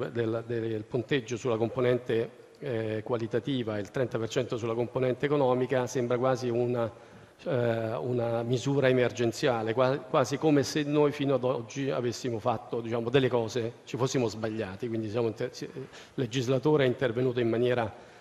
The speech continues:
da contrastare una, una, diciamo, un trend che oggettivamente si stava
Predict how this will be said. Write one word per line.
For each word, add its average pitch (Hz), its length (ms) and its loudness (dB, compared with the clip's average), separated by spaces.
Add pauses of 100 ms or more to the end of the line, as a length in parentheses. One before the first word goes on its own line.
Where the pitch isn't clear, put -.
(160)
da - 140 4
contrastare 139 800 2
una, 127 280 4
una, 123 400 0 (480)
diciamo, 123 280 -2
un 127 260 0
trend 131 480 4
che 135 220 0 (160)
oggettivamente 127 760 -2
si - 140 -12
stava 107 440 -4